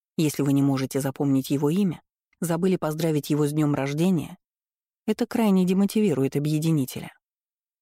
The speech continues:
Объединитель ценит тактичность и дипломатичность в коммуникациях. В токсичной культуре он быстро выгорает. Вам может показаться, что от потери объединителя ничего страшного не произойдёт. Проблема в том, что он, как человек коллективный,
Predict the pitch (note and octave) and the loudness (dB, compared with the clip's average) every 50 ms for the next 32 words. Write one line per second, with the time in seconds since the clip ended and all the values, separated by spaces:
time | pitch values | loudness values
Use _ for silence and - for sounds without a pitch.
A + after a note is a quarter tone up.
0 | _ _ _ _ _ _ _ _ _ _ _ - G3 G3 G3 G3 G#3+ G#3+ G3 A3 | _ _ _ _ _ _ _ _ _ _ _ -2 0 0 2 2 2 2 4 4
1 | A3+ B3+ C#4+ - - A3+ A3 G#3 - - G#3+ G#3+ A3+ A3 G3+ - - F#3+ E3+ - | 4 4 4 4 2 0 0 0 -2 -2 0 2 4 4 2 2 -2 -6 -6 -6
2 | - - A#3+ A#3 - - G3+ F3 E3 - - - F#3 E3+ F3 - - F3+ E3 E3 | -6 -4 -4 -4 -2 0 0 0 0 0 -2 -2 0 0 0 0 0 0 0 0
3 | E3+ - - G3+ F3+ - - D3 C3 - - - - - D3 C#3+ C#3+ D3 - - | 0 -2 -2 -4 -4 -2 -2 -4 -4 -4 -6 -8 -4 -2 0 2 2 0 0 -2
4 | C3 B2 - - - - - - - - _ _ _ _ _ _ _ - - - | -6 -6 -8 -10 -12 -14 -14 -16 -18 -20 _ _ _ _ _ _ _ -8 -6 -6
5 | D#3 - - - F#3+ - - - E3+ D#3 D3 - E3 D3+ D#3 - G#3 G#3 F#3+ F3 | -6 -4 -4 -4 -4 -4 -2 0 0 0 2 2 0 -2 0 0 0 0 2 2
6 | D3+ D3 D3 D3+ D#3 E3+ - - - E3 D3+ D3+ D#3 D#3 D#3 D#3 C#3 B2 B2+ - | 2 2 2 2 0 -2 -4 -4 -4 -2 -2 0 0 0 0 0 -2 -4 -8 -12
7 | _ _ _ _ _ _ _ _ _ _ _ _ _ _ _ - F#3 G#3 A3+ A#3 | _ _ _ _ _ _ _ _ _ _ _ _ _ _ _ -4 0 2 2 4
8 | A#3 A3 G3+ - - F#3+ - G3 F#3+ G3 B3+ C4+ - - - F3 - - - F3 | 4 2 0 -2 -4 -4 -2 -2 0 0 0 -2 -2 -2 -4 -4 -4 -2 -2 -2
9 | E3+ - - E3+ F3 - - G3 F#3+ F#3 E3+ E3 E3 E3 E3 E3 D#3+ F3+ G3 A#3 | -2 -2 -2 -4 -4 -2 0 0 0 2 2 0 0 0 -2 -2 0 2 4 4
10 | C4+ C4 - F#3 D#3 D3 D#3 D#3+ - - F#3+ G3 G3 - - - F#3 F3+ - - | 2 2 0 0 2 2 2 0 -2 -2 -4 -4 -4 -4 -4 -4 -4 -4 -4 -4
11 | - D#3 D3+ D#3 D#3+ D#3 E3 E3+ E3+ E3 E3 E3+ E3+ D#3 C#3+ A2+ - _ _ _ | -2 -2 0 0 -2 -2 -2 -2 -2 0 0 0 -2 -2 -4 -6 -8 _ _ _
12 | _ _ _ _ _ _ - C#3+ C#3 C3+ C#3 C3+ C3 C3+ C3 - - - D#3+ D#3 | _ _ _ _ _ _ -6 -4 -2 0 0 2 2 0 0 -2 -4 -2 -2 0
13 | D3 C3+ - - - C3 A#2+ - - D#3 D#3+ E3+ D#3 C3+ - - - - - - | -2 -2 -4 -4 -4 -4 -4 -2 -2 0 2 2 2 0 -2 -6 -8 -8 -6 -4
14 | C#3 C3 C3+ C3 - - - C3+ B2+ B2+ - - - E3 D#3+ D#3+ C3+ C3 - | -2 -2 -2 -2 -2 -2 -2 -2 -2 -2 -4 -6 -4 -4 -2 -2 -4 -6 -8